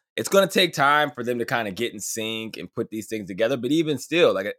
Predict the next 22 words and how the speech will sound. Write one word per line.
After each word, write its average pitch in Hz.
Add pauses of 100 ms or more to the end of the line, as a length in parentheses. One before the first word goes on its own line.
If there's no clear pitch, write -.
they 123
have 147
this 143
small 135
window 127
to 110
do 110
things, 117
and 120
then 156 (420)
Matt 170
Stafford, 175
I, 147 (200)
I 131
think 170
Matt 160
Stafford 143
has 127
had 120
a 113
good 107
career. 92